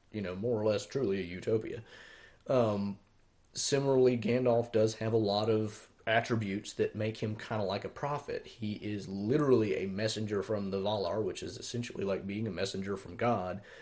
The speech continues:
you know, delivering their, you know, assistance to the peoples of Middle-earth and speaking on their behalf. So that makes him very much like a prophet. Similarly, Frodo has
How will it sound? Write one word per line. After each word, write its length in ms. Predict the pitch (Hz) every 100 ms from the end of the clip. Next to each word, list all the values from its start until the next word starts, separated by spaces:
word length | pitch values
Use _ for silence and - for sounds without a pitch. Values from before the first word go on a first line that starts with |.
| - - - _ _ _
you 100 | -
know, 120 | 104
delivering 840 | 92 113 110 120 143 127 123 117 113
their, 480 | 113 113 113 110 107 - _ _ _ -
you 100 | 113
know, 200 | 98 95
assistance 720 | - - 156 147 120 110 -
to 260 | - 139 131
the 80 | 113
peoples 380 | 135 120 113
of 80 | 110
Middle-earth 640 | 107 117 104 117 120 107 -
and 120 | 107 104
speaking 560 | - - 123 120 110
on 180 | 101 107
their 120 | 104
behalf. 640 | 104 - - 190 - - -
So 480 | - - 117 113 110 - - - - _ _ _ _ - 113
that 240 | 107 127 -
makes 240 | 123 120
him 180 | 139 127
very 220 | 113 120
much 200 | 117 113
like 220 | 98 107
a 60 | 110
prophet. 440 | - 190 - - - - _
Similarly, 600 | - - 127 135 135 135
Frodo 580 | 127 117 127 123 113 110
has 520 | 117 110 110 110